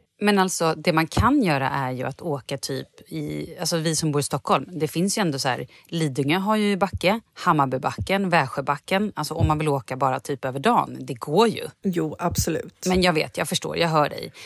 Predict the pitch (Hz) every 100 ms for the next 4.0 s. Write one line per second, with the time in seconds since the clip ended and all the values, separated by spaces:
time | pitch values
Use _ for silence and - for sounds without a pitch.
0 | - 214 196 180 170 156 160 226 226 240
1 | 226 233 233 147 147 156 180 160 170 180
2 | 202 220 165 160 151 226 - 180 - 151
3 | - 139 135 127 277 262 117 - -